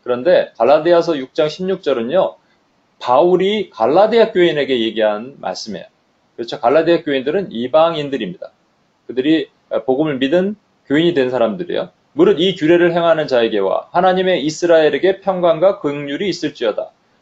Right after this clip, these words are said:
하나님의 이스라엘, 갈라디아 사람들에게 하나님의 이스라엘이래요. "너희는 이스라엘 백성이다." 얘기한 거예요. 그래, 그들의 조상이 아브라함이고, 그러니까 저와 여러분은 하나님의 이스라엘입니다.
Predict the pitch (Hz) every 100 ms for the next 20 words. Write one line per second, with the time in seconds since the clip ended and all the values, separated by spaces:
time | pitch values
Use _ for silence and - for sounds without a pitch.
0 | - 185 196 190 185 143 - 147 127 135
1 | 143 95 - _ _ - 139 175 180 175
2 | 170 160 151 147 156 175 175 165 143 135
3 | 151 139 117 92 - - _ _ 135 185
4 | 208 170 175 190 190 180 175 175 165 160
5 | 127 117 110 92 - - - _ _ _
6 | _ _ _ _ _ - 175 175 170 180
7 | 156 143 151 151 117 120 107 95 87 -
8 | _ _ _ 151 151 165 190 180 170 185
9 | 214 185 185 185 185 151 - 165 139 110
10 | 90 87 -